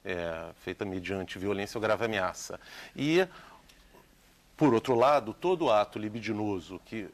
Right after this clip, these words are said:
fosse diferente da conjunção carnal era um outro crime, era um outro tipo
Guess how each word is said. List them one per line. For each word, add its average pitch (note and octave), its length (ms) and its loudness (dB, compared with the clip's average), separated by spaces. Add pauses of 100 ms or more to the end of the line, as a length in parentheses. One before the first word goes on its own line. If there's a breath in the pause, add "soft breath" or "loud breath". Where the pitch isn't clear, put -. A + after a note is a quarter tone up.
(100)
fosse - 220 -8
diferente A2+ 540 -2
da A2 80 2
conjunção G#2+ 500 -6
carnal G#2 600 0 (240 loud breath)
era C3 120 2
um C#3+ 120 2
outro D3+ 340 -2
crime, A2+ 440 -2
era A2+ 200 2
um A#2 160 0
outro C#3+ 240 -6
tipo - 300 -8